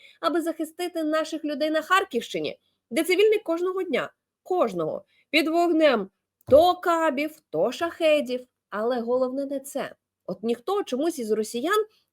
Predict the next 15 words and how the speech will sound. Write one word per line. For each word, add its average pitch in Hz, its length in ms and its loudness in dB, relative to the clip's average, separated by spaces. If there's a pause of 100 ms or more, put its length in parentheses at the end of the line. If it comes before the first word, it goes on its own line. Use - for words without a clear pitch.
(460)
на 220 140 0
своїх 285 320 -4 (380)
лодочках, 269 720 10
в 233 40 -8
своїх 277 260 0
рятівних 262 480 0
колах 302 480 4 (260)
чи 269 100 0
надувних 302 400 2
матрацах 320 600 -2
навіть 311 300 -2
не 277 80 -2
задається 311 520 -4
питанням: 285 460 -2
"Слухайте, 370 520 -6